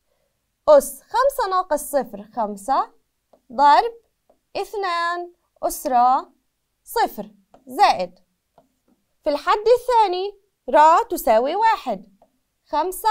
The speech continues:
فوق واحد ضرب س أس خمسة ناقص واحد أربعة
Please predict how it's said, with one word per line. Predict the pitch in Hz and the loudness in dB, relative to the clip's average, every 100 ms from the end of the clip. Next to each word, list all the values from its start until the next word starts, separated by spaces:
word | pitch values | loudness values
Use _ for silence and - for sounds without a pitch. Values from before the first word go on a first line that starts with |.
| 508 539 311 | -2 -4 -6
فوق | 226 220 | -4 -2
واحد | 214 202 185 190 302 466 - _ _ _ _ _ _ | -2 -2 -4 -4 -2 -2 -6 _ _ _ _ _ _
ضرب | 247 269 202 180 _ _ _ _ _ _ _ | 2 4 2 -2 _ _ _ _ _ _ _
س | - - 320 262 202 - _ _ _ _ _ - | -20 -8 -4 -4 -8 -16 _ _ _ _ _ 2
أس | 311 302 - | 4 4 -2
خمسة | - 403 508 494 381 | -6 -2 -2 -2 -4
ناقص | 370 359 330 | -2 -4 -4
واحد | 302 247 233 262 190 | -2 -4 -4 -8 -6
أربعة | 285 339 320 320 320 330 | -6 -4 -2 -2 -2 -4